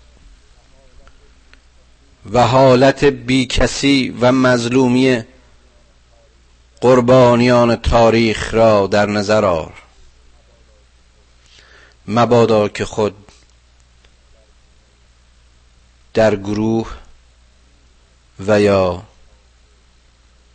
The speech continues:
حامی اون چنان ظالمینی باشی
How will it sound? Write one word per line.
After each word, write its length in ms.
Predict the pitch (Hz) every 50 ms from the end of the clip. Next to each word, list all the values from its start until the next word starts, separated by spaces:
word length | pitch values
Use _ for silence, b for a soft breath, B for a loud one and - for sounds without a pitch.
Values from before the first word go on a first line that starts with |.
| _ _ _ _ _ _ _ _
حامی 840 | - - - 107 104 104 101 95 98 104 107 107 104 98 92 87 87 95 - _ _ _ _ _ _ _ _ _ _ _ _ _ _ _ _ _ _ _ _ _ _ _ _ _ _ _ _ _ _
اون 220 | 98 101 98 95
چنان 520 | 90 - - 101 92 92 90 85 85 80 - - _ _ _ _ _ _ _ _ _ _ _ _ _ _ _ _ _ _ _ -
ظالمینی 720 | 92 90 107 107 104 101 98 92 98 95 101 104 101 92
باشی 500 | 82 78 82 80 76 - - 78 76 76